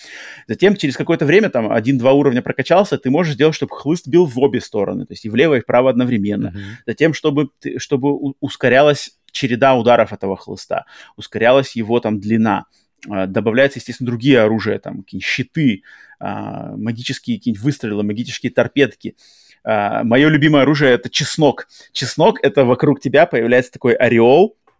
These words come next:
Speaker 1: который автоматически, ну, то есть, грубо говоря, как force field, который, а, автоматически атакует врагов. То есть
Speaker 2: Мгм.
Speaker 1: в идеале, в идеале вообще в Vampire Survivors игра заключается в том, что тебе надо с помощью понимания систем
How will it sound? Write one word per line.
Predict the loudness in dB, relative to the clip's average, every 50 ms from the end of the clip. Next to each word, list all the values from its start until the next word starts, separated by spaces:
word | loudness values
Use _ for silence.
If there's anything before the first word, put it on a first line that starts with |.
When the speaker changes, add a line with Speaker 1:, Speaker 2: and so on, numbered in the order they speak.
| _ _ _ _ _ _ -12 -6
Speaker 1:
который | -4 -2 2 2 4 4 4
автоматически, | 2 2 0 -2 -2 -2 -4 -8 -6 -4
ну, | -2
то | -2
есть, | -2 0
грубо | 0 2 2
говоря, | 4 4 4 4
как | 2 0 -4 -4
force | 0 2 2 2 2 -2 -6
field, | -4 -4 -4 -4 -6
который, | -10 -6 -2 -2 0 0 0 -2 -4 -8 -18 -20 -20 _ _ _ -6
а, | -4 -2 -2 -2 -2 -2 -2 -2 -2 -4 -6 -6 -8 -8 -6 -6 -4
автоматически | -4 -2 -2 -2 -2 -4 -6 -8 -6 0 2 2
атакует | 2 2 0 2 2 2 2 2
врагов. | 2 0 0 2 2 0 0 -2 _ _ _ _ _ -20 -20 -20 _ -4
То | -4
есть | -4 -2 -4
Speaker 2:
Мгм. | -4 -2
Speaker 1:
в | -2
идеале, | 0 2 4 4 4 4 4 2 0 0 _ _ _ -20 -18 -10 -6
в | -4 -2
идеале | 0 2 4 4 6 4 4
вообще | 2 0 -2 -2 -2
в | 0 0
Vampire | 0 2 2 2 2
Survivors | 2 0 0 2 2 2 2 0 -2 -4 -10 _ _ _ _ _ -12
игра | -10 -6 -2 2 2 4 4 2
заключается | 0 -4 -10 -8 -4 -4 -4 -4 -4
в | -8
том, | -6 -4 -4 -4
что | -4 -4 -6 -6
тебе | -6 -8 -4 0 0 2
надо | 2 2 2 4 4 2 0 _ -12 _ _ _
с | -18 -12 -6
помощью | -2 0 0 0 0 -2 -2 -4 -2 -4 -4 -4 _ _ _ _ 0
понимания | 2 4 4 4 4 4 4 4 4 4 2 2 0 -4
систем | -8 -10 -12 -12 -10 -4 0 2 2 2 0 -2 -6